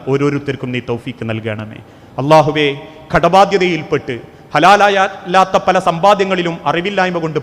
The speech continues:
പറ്റിപ്പോയവരുണ്ട് നാഥ. ഏറ്റവും എളുപ്പം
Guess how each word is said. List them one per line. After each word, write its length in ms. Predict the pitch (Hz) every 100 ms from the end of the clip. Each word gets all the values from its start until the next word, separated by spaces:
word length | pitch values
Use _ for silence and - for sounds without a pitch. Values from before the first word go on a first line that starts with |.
| 139
പറ്റിപ്പോയവരുണ്ട് 800 | - 208 165 139 139 131 123
നാഥ. 220 | 123 120 117 104 - -
ഏറ്റവും 400 | 160 - 262 185
എളുപ്പം 440 | 156 156 175 120